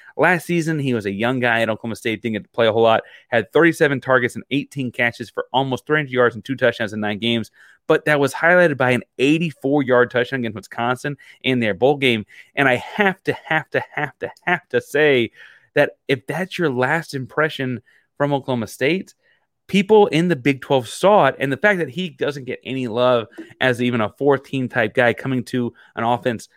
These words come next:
like Dana Holgorsen's where the ball is slung all over the field is a little interesting. And I wonder if that's for a couple different reasons.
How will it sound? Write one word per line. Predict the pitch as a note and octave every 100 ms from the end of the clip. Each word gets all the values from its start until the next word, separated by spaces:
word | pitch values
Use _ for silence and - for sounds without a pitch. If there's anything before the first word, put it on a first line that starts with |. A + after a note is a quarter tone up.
| _
like | - A2
Dana | B2 A2+
Holgorsen's | G2+ C3+ C3 - G#2+
where | G2
the |
ball | A2 B2+ A#2+
is | -
slung | - B2+ A2
all | A2+ C3+
over | A2+
the | G2+
field | - E3+ D3 A2+ - _ _ _ -
is | G3 A3+
a | B3
little | G3+ D#3 D#3+ F3 - _ _ -
interesting. | G3+ F#3+ D3 C3 C3
And |
I | F#3+
wonder | G#3+ A3 G#3
if | D3+ C#3+
that's | E3+ E3 -
for | E3 E3
a | C#3+
couple | - - G3 G3 G3 F#3+ _ _ -
different | D3+ D3+ D3 C#3 _
reasons. | A#2 B2+ A2 A#1 -